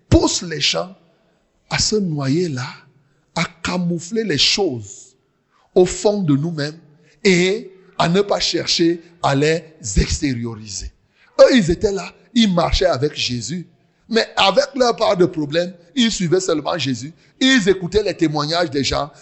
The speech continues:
Ils écoutaient, ils voyaient comment Jésus-Christ faisait. Mais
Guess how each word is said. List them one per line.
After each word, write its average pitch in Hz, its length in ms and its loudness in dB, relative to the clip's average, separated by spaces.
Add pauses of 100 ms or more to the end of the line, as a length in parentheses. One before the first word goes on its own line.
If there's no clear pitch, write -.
(100)
Ils 254 260 6
écoutaient, 202 440 2
ils 214 60 2
voyaient 175 340 2
comment 170 260 -2
Jésus-Christ 143 640 -4
faisait. 123 400 -8 (680)
Mais 147 420 -4